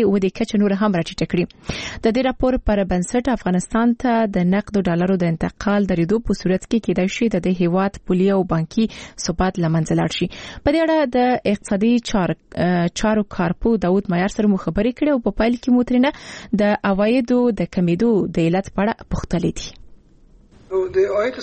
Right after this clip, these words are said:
Speaker 2: سرانه مسله چې په اقتصاد کې، ام، یو کلیدي او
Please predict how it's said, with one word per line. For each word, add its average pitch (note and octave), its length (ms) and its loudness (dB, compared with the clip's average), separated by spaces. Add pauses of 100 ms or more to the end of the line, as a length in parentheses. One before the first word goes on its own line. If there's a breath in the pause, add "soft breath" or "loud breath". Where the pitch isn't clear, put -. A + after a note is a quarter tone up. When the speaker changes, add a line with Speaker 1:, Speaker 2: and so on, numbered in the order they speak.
Speaker 2:
سرانه G#3 360 0
مسله G#3 320 -8
چې G3 160 -16
په - 80 -8
اقتصاد G3 480 -4
کې، D#3+ 140 -10 (760)
ام، D3+ 240 -2 (140)
یو D3 160 0 (100)
کلیدي D#3 400 -2
او D#3 80 0